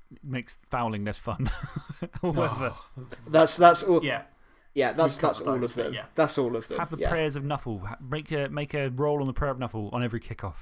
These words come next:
Speaker 1: for both teams. Why the fuck not? See what happens.
Speaker 2: So, <clears throat> the only thing I, I just wanted to finish off with these is that you can also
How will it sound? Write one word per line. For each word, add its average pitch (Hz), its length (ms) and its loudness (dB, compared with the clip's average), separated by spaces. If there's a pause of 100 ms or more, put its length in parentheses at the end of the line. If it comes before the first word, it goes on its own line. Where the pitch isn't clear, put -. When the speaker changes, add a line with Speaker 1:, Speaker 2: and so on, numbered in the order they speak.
(140)
Speaker 1:
for 135 120 -6
both 127 180 -2
teams. 95 340 -8
Why 170 160 -2
the 151 60 -4
fuck 120 240 -6
not? - 280 -12
See - 120 -6
what 139 100 -2
happens. - 460 -8
Speaker 2:
So, 156 380 0 (240)
<clears throat> - 340 -20
the 165 120 0
only 170 120 0
thing 156 180 0
I, 147 160 -2
I 151 60 -2
just 131 180 -8
wanted 127 140 -4
to 120 80 -14
finish 117 260 -12
off 113 180 -10
with 107 140 -12
these 110 380 -10
is 110 240 -14
that 113 240 -16
you 117 100 -12
can 110 200 -12
also 110 500 -10